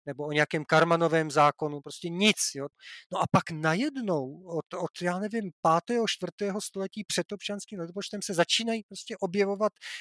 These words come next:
objevovat i v těch, i v té vlastně jakoby bráhmanské tradici, poprvé to jsou vlastně jako náznaky v raných Upanišadách, se, se začínají objevovat a postupem času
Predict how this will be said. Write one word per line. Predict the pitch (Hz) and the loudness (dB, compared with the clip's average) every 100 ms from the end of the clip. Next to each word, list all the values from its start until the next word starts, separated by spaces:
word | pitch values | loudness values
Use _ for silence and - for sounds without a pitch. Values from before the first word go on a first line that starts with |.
| - | -8
objevovat | 170 147 190 208 202 196 - | -8 -2 -2 0 0 0 0
i | |
v | 202 - | -2 2
těch, | 277 - - | 0 0 -6
i | 214 | -6
v | - _ _ | -6 _ _
té | 277 269 | 0 2
vlastně | 233 - | 0 0
jakoby | 254 254 233 | -4 -2 0
bráhmanské | 175 185 190 190 247 - - 233 | 6 8 8 4 0 -2 -4 -4
tradici, | - 160 143 - - 117 151 | 0 -2 -2 -6 -8 -8 -6
poprvé | - 180 196 185 | 0 2 4 4
to | 180 | 2
jsou | 185 185 | -4 -4
vlastně | 175 - | -4 -4
jako | 180 185 | -6 -4
náznaky | 156 151 170 - 190 - - - 160 | -2 -2 -4 -4 -6 -8 -16 -6 0
v | 143 | 4
raných | 165 175 180 | 4 4 -4
Upanišadách, | 160 165 147 139 151 127 120 135 - _ _ - | -4 -2 0 0 0 -2 -6 -10 -20 _ _ -2
se, | - 202 | 2 2
se | 175 214 | 2 0
začínají | 175 190 - 247 247 254 208 | 2 2 2 0 0 0 2
objevovat | 190 160 190 190 220 226 | 2 6 4 6 4 2
a | |
postupem | - 202 - 285 262 233 | 4 4 4 0 0 0
času | 233 - | -2 -2